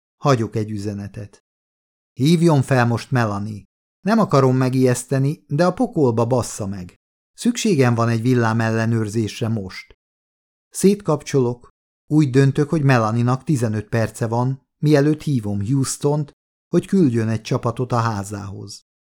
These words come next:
Biztonság kedvéért írok neki egy üzenetet, de nem kapok választ. A némaság a figyelmet követel. Talán nem egy áldozat, de Bess ebbe az irányba haladt.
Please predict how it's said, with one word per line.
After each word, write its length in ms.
Biztonság 640
kedvéért 640
írok 340
neki 300
egy 180
üzenetet, 760
de 220
nem 220
kapok 360
választ. 680
A 120
némaság 640
a 60
figyelmet 580
követel. 640
Talán 300
nem 180
egy 200
áldozat, 680
de 240
Bess 340
ebbe 280
az 140
irányba 420
haladt. 580